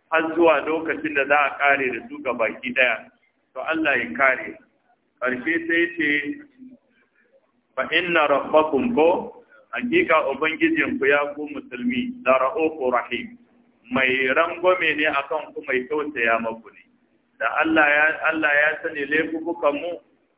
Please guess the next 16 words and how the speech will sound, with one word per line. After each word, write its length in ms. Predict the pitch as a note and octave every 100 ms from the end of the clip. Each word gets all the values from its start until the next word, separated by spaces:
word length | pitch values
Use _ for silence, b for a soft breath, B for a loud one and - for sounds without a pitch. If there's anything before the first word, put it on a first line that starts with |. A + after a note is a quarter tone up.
| _ D#3+
sun 240 | E3 E3
kai 300 | F3+ F3 E3+
level 460 | F3 F3 E3+ D#3 -
ɗin 260 | D#3+ E3 D#3
da 100 | C3
abin 380 | C3+ C#3+ E3+ D#3+
da 60 |
ya 100 | D#3
kamata 520 | D#3 C#3+ C#3+ D#3 D#3 A#2+
a 140 | C3+
yi 100 | C#3+
muna 260 | D#3 D#3+ C#3+
na 120 | C#3 C3+
azabtar 540 | D#3 D#3+ D#3 E3 D#3+
da 120 | D3
mu 140 | C#3